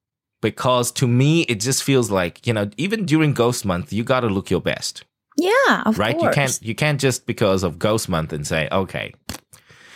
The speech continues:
Speaker 1: I let myself go. I'm not gonna comb my hair."
Speaker 2: <laughs>
Speaker 1: Uh, there's another thing about combing hair, right? The
Speaker 2: Uh-huh,
Speaker 1: taboo
Speaker 2: right.
Speaker 1: is you shouldn't comb hair middle of the night.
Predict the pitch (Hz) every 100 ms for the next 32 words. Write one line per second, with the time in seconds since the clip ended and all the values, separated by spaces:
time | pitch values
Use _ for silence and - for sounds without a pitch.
0 | - - - 135 143 120 98 - 78 -
1 | 69 64 71 - _ _ _ - 240 -
2 | 135 127 - 104 90 85 78 76 69 69
3 | 76 _ _ _ _ _ - 349 - 359
4 | _ _ _ _ _ 123 127 139 147 139
5 | 185 240 - 156 117 104 - 113 110 98
6 | 92 82 64 65 71 - _ _ _ _
7 | 196 190 240 226 185 - - 110 101 98
8 | - 117 110 98 101 95 92 90 _ _
9 | _ _ _ _ - 90 87 82 73 -
10 | 92 90 82 73 82 73 50 -